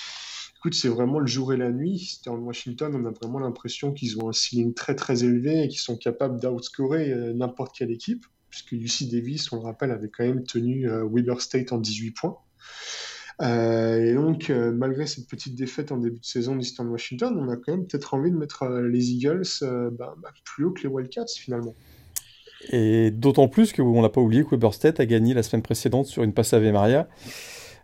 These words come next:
Speaker 2: euh, et que ça renforce encore un peu plus, euh, l'idée que le quatre zéro est peut-être un peu usurpé et que ça sent l'imposture, je répète. Donc, euh,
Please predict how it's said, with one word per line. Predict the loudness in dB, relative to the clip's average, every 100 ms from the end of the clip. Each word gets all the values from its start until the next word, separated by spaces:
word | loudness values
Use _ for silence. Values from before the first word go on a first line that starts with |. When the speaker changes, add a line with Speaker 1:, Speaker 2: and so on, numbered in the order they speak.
| -8
Speaker 2:
euh, | -2 0 2 2 0
et |
que | 0
ça | 2
renforce | 2 4 2 2
encore | 2 6 6
un | 6
peu | 4
plus, | 2 2 2 4
euh, | 6 8 8 6 6 4
l'idée | 4 6 4
que | 6 4
le | 4
quatre | 4 2
zéro | 6 6 6 2
est |
peut-être | 2 0 0
un | -4
peu | -2 -2 2
usurpé | 2 2 -2 2 6 8
et | 6
que |
ça | 0
sent | 2 4
l'imposture, | 4 4 2 4 4
je | 6
répète. | 4 8 10 10 10
Donc, | 4 6 4
euh, | 6